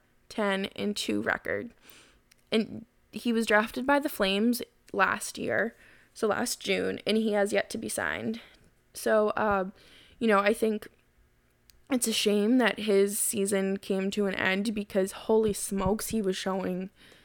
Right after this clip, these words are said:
a lot of promise and a lot of just,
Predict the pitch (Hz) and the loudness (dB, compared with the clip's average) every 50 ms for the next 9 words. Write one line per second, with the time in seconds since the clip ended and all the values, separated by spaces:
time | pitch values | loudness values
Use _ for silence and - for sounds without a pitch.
0 | _ _ _ _ _ _ - - _ _ - - 214 208 208 202 190 190 190 190 | _ _ _ _ _ _ -20 -20 _ _ 0 2 2 4 4 4 6 6 4 4
1 | - - - - 190 180 170 170 180 - - - - _ _ _ _ _ _ _ | 2 2 2 2 2 4 2 0 0 -4 -10 -16 -20 _ _ _ _ _ _ _
2 | _ _ - - - 190 185 185 185 233 285 277 - 208 202 185 180 196 196 190 | _ _ -14 -6 -4 -2 0 2 2 2 2 2 2 0 0 0 0 0 2 2
3 | 196 190 - - - 190 196 185 175 170 180 190 - - - _ _ _ _ _ | 2 0 0 0 0 2 2 2 2 0 -2 -6 -12 -18 -20 _ _ _ _ _
4 | _ _ _ _ _ _ _ _ _ _ - 214 233 233 226 - - - | _ _ _ _ _ _ _ _ _ _ -2 2 4 4 4 4 0 -6